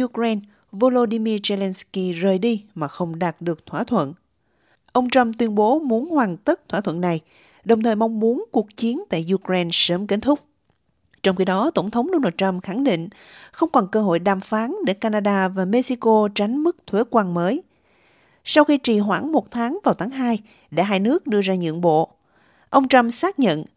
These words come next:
mức thuế hai mươi lăm phần trăm sẽ có hiệu lực trong vài giờ tới. Ngoài ra, mức thuế bổ sung mười phần trăm với Trung Quốc sẽ được áp dụng, nâng tổng mức thuế lên hai mươi phần trăm.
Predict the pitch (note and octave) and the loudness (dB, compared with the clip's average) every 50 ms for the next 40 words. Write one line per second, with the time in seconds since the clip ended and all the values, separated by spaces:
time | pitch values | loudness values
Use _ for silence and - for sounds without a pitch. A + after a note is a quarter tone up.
0 | _ _ _ _ _ _ - G3 A3 A3 - A3+ G3 G3+ C4+ F4+ - E4 D#4 C#4 | _ _ _ _ _ _ -2 -2 -2 0 2 2 4 4 2 0 0 0 0 0
1 | C4+ C4 B3+ A#3+ A#3+ - F3+ D#3+ E3 G3 G3+ G3+ F#3+ F3+ - - - - D3+ D#3+ | 2 0 0 -2 -2 -4 -6 -2 0 0 0 0 0 -4 -4 -4 -2 0 0 0
2 | - B3+ A#3+ F#3+ E3 F3+ F3+ F3 E3 - _ _ _ F3+ E3+ E3+ D#3+ D#3+ E3+ D#3+ | 0 -2 0 0 0 2 2 2 0 0 _ _ _ -4 -2 -2 -4 -2 -2 -2
3 | D3+ D3 D#3 D3 - - D#3 D#3 F#3 B3+ E4+ - _ _ _ _ _ _ _ A3+ | 0 0 -2 -2 0 0 0 0 0 0 -2 -6 _ _ _ _ _ _ _ -8
4 | B3+ B3+ B3 C#4+ C#4+ C#4 C#4 C4+ D#4+ - - D4 E4 F4 - - A3 - - A#3+ | -6 -6 -4 -4 -4 -4 -4 -4 -6 -6 -4 -4 -4 -2 -2 -2 -2 0 -2 -2
5 | A3 G#3+ G#3+ A3 G3+ G3+ G3+ F#3 F#3+ - B3 B3 A#3+ A3 F#3 F3+ - - G3+ F3 | -2 0 0 0 0 -2 -4 -6 -4 -4 -4 -2 -2 -2 -4 -4 -4 -4 -8 -6
6 | - B3 D4+ - - - A#3 G#3 - G#3 - C#4+ F4 - C4 A3+ F3+ D3+ D3+ D#3+ | -4 -4 -4 -4 -4 -4 -4 -4 -6 -8 -8 -10 -10 -6 -2 -2 -2 -2 -4 -8
7 | - _ _ - - _ _ _ _ _ F3 F#3 F#3+ F#3 F3+ F3+ - C3 E3 G3 | -14 _ _ -20 -20 _ _ _ _ _ -4 -2 -2 -2 -2 -4 -6 -6 -6 -6
8 | G#3+ - - G3 F#3 F#3 F#3+ B3+ E4 E4+ C#4+ A#3+ A3+ G3 F#3+ - - - A#3 G#3 | -8 -8 -6 -6 -4 -4 -4 -4 -4 -4 -2 -2 -4 -4 -6 -8 -10 -6 -4 -4
9 | G#3 G3+ - E3+ C#3 C3 - E3+ E3+ | -4 -4 -6 -8 -8 -6 -4 -6 -6